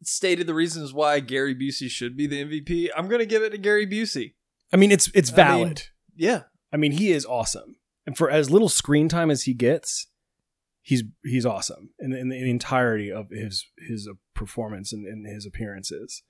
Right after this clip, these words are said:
Speaker 2: And I was honestly thinking that you were gonna give it to Drake Savage.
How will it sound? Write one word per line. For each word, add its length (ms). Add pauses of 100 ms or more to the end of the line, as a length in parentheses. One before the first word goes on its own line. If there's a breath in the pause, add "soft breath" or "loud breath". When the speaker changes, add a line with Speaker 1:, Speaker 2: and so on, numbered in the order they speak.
(500 soft breath)
Speaker 2:
And 120
I 80
was 160
honestly 320
thinking 280
that 100
you 120
were 80
gonna 180
give 140
it 40
to 80
Drake 240
Savage. 580